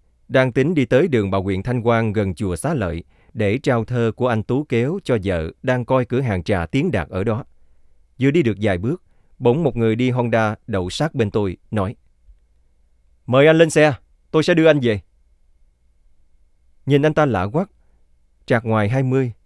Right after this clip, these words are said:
nói tiếng miền Nam, trắng trẻo, đẹp trai. Tôi hơi ngạc nhiên, sao tay này lại biết mình, một người chưa từng gặp. Tôi mỉm cười trả lời. "Cảm ơn anh. Tôi đã xa Sài Gòn mười hai năm. Tôi muốn đi bộ về nhà."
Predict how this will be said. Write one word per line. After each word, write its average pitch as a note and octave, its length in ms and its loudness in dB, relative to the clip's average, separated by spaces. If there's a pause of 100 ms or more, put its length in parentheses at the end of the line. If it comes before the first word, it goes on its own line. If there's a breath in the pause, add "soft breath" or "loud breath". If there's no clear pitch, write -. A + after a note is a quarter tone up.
(100)
nói C#3 140 0
tiếng F#3+ 220 2
miền F#2 180 -2
Nam, G#2 220 -2 (260)
trắng D3+ 260 0
trẻo, G2+ 360 -2
đẹp G#2+ 200 -4
trai. G2+ 240 -4 (800)
Tôi F3 120 6
hơi E3+ 120 6
ngạc A#2+ 240 -2
nhiên, C3+ 300 -2 (440)
sao F#3 160 2
tay E3+ 160 2
này A2 180 2
lại G2 120 -2
biết G3+ 180 -2
mình, F#2+ 180 -2 (300)
một B2 160 -2
người B2+ 140 2
chưa F#3 180 2
từng F#2 180 -2
gặp. E2 160 -8 (1000)
Tôi D3 120 6
mỉm A#2+ 260 0
cười G#2 220 -2
trả F#2 220 -2
lời. F2 180 -6 (1600)
"Cảm C3 220 2
ơn C3 160 2
anh. A2+ 160 0 (640)
Tôi C#3 120 2
đã B2+ 100 4
xa B2+ 220 2
Sài A2+ 160 0
Gòn G2+ 220 0
mười G2+ 160 -2
hai A2+ 200 0
năm. G#2+ 180 -2 (760)
Tôi B2+ 120 0
muốn C3 340 0
đi B2+ 120 2
bộ G2 300 0
về F2+ 120 -2
nhà." D#2 220 -8